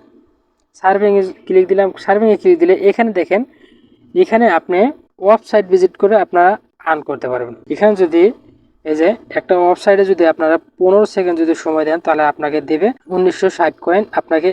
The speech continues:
দিবে। তো আপনারা এই ওয়েবসাইট ভিজিট করবেন কীভাবে? এখানে দেখেন এই যে ভিজিট, ভিজিটে যদি ক্লিক দেন, তাহলে আপনাকে এরকম একটা অপশন শো করবে। এই যে, এই যে আপনাদের টাইম কাউন্ট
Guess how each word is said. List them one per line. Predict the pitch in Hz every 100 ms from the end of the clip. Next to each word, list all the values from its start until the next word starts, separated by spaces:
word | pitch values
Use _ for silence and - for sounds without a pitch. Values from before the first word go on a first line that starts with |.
| 160 135
দিবে। | 117 117
তো | 196
আপনারা | 202 226 214
এই | 202
ওয়েবসাইট | 190 202 226 180
ভিজিট | 170 175
করবেন | 175 170 156
কীভাবে? | 165 190 202 208
এখানে | 214 208 190
দেখেন | 175 165
এই | 151
যে | 160 139
ভিজিট, | 156 175 202 -
ভিজিটে | 170 196 208
যদি | 190 165 156 -
ক্লিক | 151 143 151
দেন, | 185 247 _ _ _ _
তাহলে | 160 165 165 220 - _ _ 165
আপনাকে | - 175 165 196 - - -
এরকম | 180 175 165 151
একটা | 156 151
অপশন | - 151 -
শো | 147
করবে। | 160 175 262 _ _ _ _ _ _ _ _ _ _ 143
এই |
যে, | 160 - _ _ -
এই | 170
যে | 180
আপনাদের | 180 185 202 - - _ _ 165
টাইম | 170 226 -
কাউন্ট | 170 170